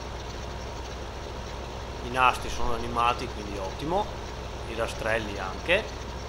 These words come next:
Penso che comunque come metratura sia sui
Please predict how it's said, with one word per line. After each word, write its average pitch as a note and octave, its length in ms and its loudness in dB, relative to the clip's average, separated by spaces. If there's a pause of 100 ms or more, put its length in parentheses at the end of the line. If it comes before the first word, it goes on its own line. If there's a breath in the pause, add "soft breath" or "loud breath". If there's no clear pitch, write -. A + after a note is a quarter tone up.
(3750)
Penso G3 340 10
che E3+ 140 10
comunque F3 380 8
come F3 260 6
metratura F3+ 760 8
sia F3+ 400 6
sui D#3 580 2